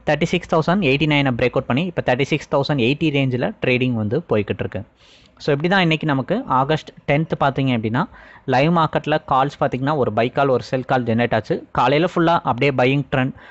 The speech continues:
பை மோட்லேயே இருந்துச்சு. மார்க்கெட் தொடர்ந்து ஏறிட்டே தான் இருந்துச்சு. நல்லா செகண்ட் டாரட்லாம் பிரேக் அவுட் பண்ணி, தேர்ட்டி சிக்ஸ் த்ரீ ஃபிஃப்டி, ஃபோர் ஹண்ட்ரட் ரேஞ்ச் வரைக்கும் பார்த்தீங்கன்னா, ட்ரேடிங் போச்சு. But ஒன்ஸ் ஆஃப்டர்நூன் ஆரம்பிச்சோன்னே, இந்த ஒன் தேர்ட்டிக்கு அப்புறம்லாம் யூரோப்பியன் மார்க்கெட்டில் ஓப்பன் ஆகும். அதுக்கப்புறம்லாம் பார்த்தீங்கன்னா,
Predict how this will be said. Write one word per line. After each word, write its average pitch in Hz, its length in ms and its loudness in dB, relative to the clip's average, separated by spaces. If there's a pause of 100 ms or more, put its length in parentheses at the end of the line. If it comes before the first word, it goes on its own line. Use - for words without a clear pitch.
(160)
பை 135 180 4
மோட்லேயே 143 400 2
இருந்துச்சு. 123 400 0
மார்க்கெட் 127 360 0
தொடர்ந்து 139 400 2
ஏறிட்டே 135 360 2
தான் 127 180 2
இருந்துச்சு. 113 340 -2
நல்லா 135 300 0
செகண்ட் 131 280 -2
டாரட்லாம் 135 360 0
பிரேக் 131 140 0
அவுட் 127 160 -2
பண்ணி, 143 300 -2 (420)
தேர்ட்டி 143 160 2
சிக்ஸ் 156 340 -4
த்ரீ 156 180 2
ஃபிஃப்டி, 147 340 -2
ஃபோர் 143 140 2
ஹண்ட்ரட் 131 280 0
ரேஞ்ச் 127 140 2
வரைக்கும் 131 280 0
பார்த்தீங்கன்னா, 131 400 0
ட்ரேடிங் 117 280 2
போச்சு. 139 320 -2 (420)
But 151 120 0
ஒன்ஸ் 170 320 2
ஆஃப்டர்நூன் 196 500 2
ஆரம்பிச்சோன்னே, 139 720 2
இந்த 120 140 0
ஒன் 123 160 2
தேர்ட்டிக்கு 139 360 0
அப்புறம்லாம் 139 360 0
யூரோப்பியன் 139 340 0
மார்க்கெட்டில் 117 260 -2
ஓப்பன் 110 260 0
ஆகும். 107 240 -4
அதுக்கப்புறம்லாம் 139 580 0
பார்த்தீங்கன்னா, 139 400 0